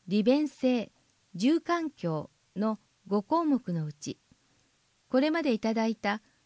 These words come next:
区民等からの意見を参考に、防災性、安全性を重点化する項目としました。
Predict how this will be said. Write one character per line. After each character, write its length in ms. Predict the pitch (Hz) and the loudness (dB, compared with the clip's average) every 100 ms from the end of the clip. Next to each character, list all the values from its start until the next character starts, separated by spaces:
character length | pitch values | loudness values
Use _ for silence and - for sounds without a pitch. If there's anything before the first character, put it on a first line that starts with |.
| _ | _
区 140 | - 330 | -6 -2
民 200 | 311 262 | 0 0
等 240 | 311 320 | 0 -2
か 140 | 269 | -2
ら 140 | 220 202 | -2 -2
の 160 | 175 | -2
意 100 | 180 | -6
見 340 | 220 285 262 196 | -4 0 2 0
を 60 | |
参 300 | 175 - 185 | -4 -4 -6
考 240 | 202 196 190 | -4 -4 -4
に、 280 | 175 180 - _ _ _ _ _ _ - | -4 -8 -10 _ _ _ _ _ _ 0
防 220 | 220 285 | 2 2
災 260 | - 277 | 0 -2
性、 420 | 269 - 240 226 - _ | -2 -2 -2 -2 -6 _
安 260 | 185 247 285 | 0 2 2
全 220 | 311 311 | -2 -4
性 320 | - 294 285 | -2 0 2
を 220 | 277 247 | 0 -2
重 300 | 151 180 269 | -4 -2 -2
点 240 | - 302 294 | -2 -4 -2
化 120 | 294 | -4
す 140 | - | -2
る 120 | 269 | -4
項 220 | 254 226 247 | -2 0 2
目 220 | 262 - | 2 0
と 100 | 233 | -6
し 140 | 220 | -4
ま 140 | 208 196 | -4 -6
し 100 | - | -8
た。 220 | 156 139 | -14 -14